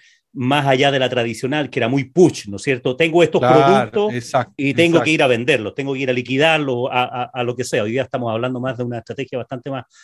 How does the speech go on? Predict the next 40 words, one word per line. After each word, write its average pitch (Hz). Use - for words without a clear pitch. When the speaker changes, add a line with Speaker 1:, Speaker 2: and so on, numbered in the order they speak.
Speaker 1:
más 143
pull, 165
digamos, 113
de 117
atraer, 147
Speaker 2:
Ujú. 131
Speaker 1:
de 120
esto 156
de, 117
Speaker 2:
Exacto. 117
Speaker 1:
de, 123
de 127
generar 147
relaciones 156
de 120
largo 131
plazo, 143
de 123
que 127
vean 139
valor. 123
Speaker 2:
En 160
el 190
mundo 220
Speaker 1:
Coincido. 240
Speaker 2:
del 226
marketing 233
tiene 196
un 226
nombre 175
esto, 127
que 147
es 156
el 151
outbound 202
marketing 220
y 160
el 156
inbound 139
marketing. 104